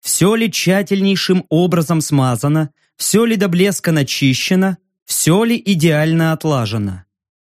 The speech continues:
Арнхольд – не мог себе позволить упустить даже самую маленькую деталь. Ведь завтра с помощью этого мушкета, самого лучшего мушкета в городе, будет приведён в исполнение закон Дуфцитнилка.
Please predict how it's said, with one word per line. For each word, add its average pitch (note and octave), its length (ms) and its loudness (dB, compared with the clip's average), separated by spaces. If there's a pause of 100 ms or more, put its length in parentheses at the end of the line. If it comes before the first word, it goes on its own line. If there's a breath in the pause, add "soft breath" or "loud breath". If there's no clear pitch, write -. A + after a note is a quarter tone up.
(360)
Арнхольд – D#3 760 0 (260)
не F3+ 180 4
мог A#3 280 4
себе C3+ 240 0
позволить E3 540 -2
упустить E3+ 480 -2
даже E3+ 220 0
самую G#3+ 540 0
маленькую G3 600 2
деталь. C#3 560 -2 (580)
Ведь B2+ 220 0
завтра D3 520 -2
с - 100 -8
помощью D#3 640 0
этого C3+ 380 -2
мушкета, B2 680 -2 (260)
самого A3+ 540 0
лучшего E3 580 0
мушкета C3 580 0
в G#2+ 140 -6
городе, A#2+ 560 -2 (360)
будет D#3 420 2 (120)
приведён D3+ 640 2
в C3 80 -2
исполнение F3 720 2
закон D#3 600 0
Дуфцитнилка. D3 1300 0